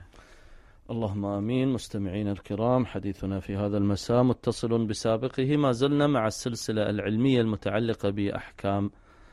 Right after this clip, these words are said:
الحج. آه، بدأنا الحديث، آه، منذ، آه، حلقتين تقريبًا، فضل الشيخ،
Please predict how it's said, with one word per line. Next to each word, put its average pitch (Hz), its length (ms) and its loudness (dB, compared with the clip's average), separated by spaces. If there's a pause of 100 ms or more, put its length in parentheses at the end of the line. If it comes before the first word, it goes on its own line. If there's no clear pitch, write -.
(280)
الحج. 131 500 0 (580)
آه، 107 180 0
بدأنا 123 400 2
الحديث، 110 720 -2
آه، 98 240 0
منذ، 104 540 -2 (680)
آه، 92 1120 -6
حلقتين 101 640 -4
تقريبًا، 113 580 -2
فضل 104 300 -8
الشيخ، 113 480 -6